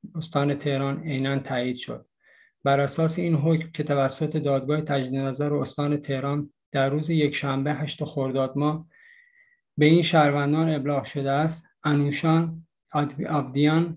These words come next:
به تحمل ده سال حبس و محرومیت از حقوق اجتماعی به مدت ده سال و همچنین پرداخت جزای نقدی محکوم شد.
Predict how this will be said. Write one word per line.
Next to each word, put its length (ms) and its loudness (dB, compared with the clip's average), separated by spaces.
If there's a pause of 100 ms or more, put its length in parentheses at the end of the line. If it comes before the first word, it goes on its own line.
به 80 0
تحمل 520 2
ده 240 4
سال 280 -2
حبس 540 -4
و 120 4
محرومیت 640 0
از 220 -2
حقوق 240 0
اجتماعی 680 0
به 120 -2
مدت 460 -2
ده 260 -2
سال 380 -4 (280)
و 60 -2
همچنین 500 0
پرداخت 500 0
جزای 460 0
نقدی 380 -2
محکوم 420 -4
شد. 320 -14